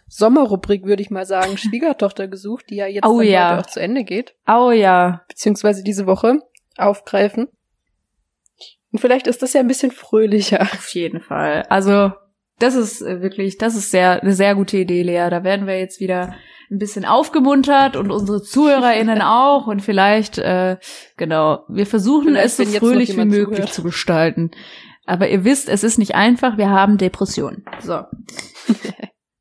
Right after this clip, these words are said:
Speaker 2: Okay, dann, äh, zuerst einmal muss man vielleicht erklären, die Lea hat mir im Vorfeld gesagt, sie hatte nicht einmal Zeit, Schwiegertochter gesucht, die letzten beiden Male zu schauen. Was mich persönlich schon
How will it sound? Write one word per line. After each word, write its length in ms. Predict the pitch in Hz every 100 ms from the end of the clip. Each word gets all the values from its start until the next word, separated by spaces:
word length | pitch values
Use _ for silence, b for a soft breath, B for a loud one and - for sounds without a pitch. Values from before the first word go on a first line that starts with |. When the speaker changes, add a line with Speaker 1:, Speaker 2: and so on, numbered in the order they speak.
| _ _ B B
Speaker 2:
Okay, 680 | - 226 240 294 262 165 147
dann, 400 | 190 208 269 302
äh, 400 | - 220 226 226 226 B B B B B _
zuerst 400 | - - 302 320
einmal 220 | 311 277
muss 160 | 262 269
man 100 | 262
vielleicht 240 | 240 220
erklären, 500 | - - 214 208 220
die 80 | 208
Lea 200 | 185 220
hat 140 | 220 208
mir 80 |
im 60 | 196
Vorfeld 400 | 196 196 202 196
gesagt, 540 | 185 165 175 185 - -
sie 180 | - 185
hatte 340 | 226 240 208 175
nicht 420 | 214 269 - -
einmal 420 | 196 220 208 202
Zeit, 400 | - 185 190 190 -
Schwiegertochter 720 | - 240 247 196 180 185 175
gesucht, 420 | 170 175 190 - B B
die 40 | 190
letzten 360 | 190 196 202
beiden 260 | 180 180 180
Male 320 | 170 170 170
zu 160 | - -
schauen. 480 | - 185 160 160 165 b b b b b
Was 220 | 190 196
mich 260 | 214 285 -
persönlich 580 | 254 208 220 233 233 -
schon 460 | 208 214 214 214